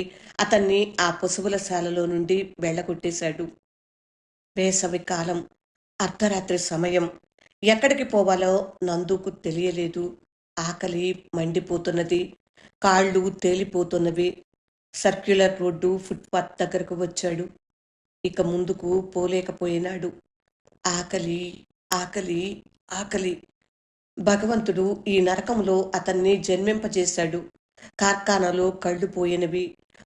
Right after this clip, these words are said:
కొరడాతో బాది వెళ్ళగొట్టాడు. అనాథాలయపు యజమాని, ఎండిన రొట్టెలు, పోయిన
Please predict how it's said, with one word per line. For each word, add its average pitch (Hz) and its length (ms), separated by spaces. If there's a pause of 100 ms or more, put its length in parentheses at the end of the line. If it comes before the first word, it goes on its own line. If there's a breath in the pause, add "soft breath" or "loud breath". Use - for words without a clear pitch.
కొరడాతో 196 540
బాది 175 500
వెళ్ళగొట్టాడు. 180 840 (960)
అనాథాలయపు 185 920 (220)
యజమాని, 170 580 (420)
ఎండిన 202 460
రొట్టెలు, 185 500 (220)
పోయిన 190 400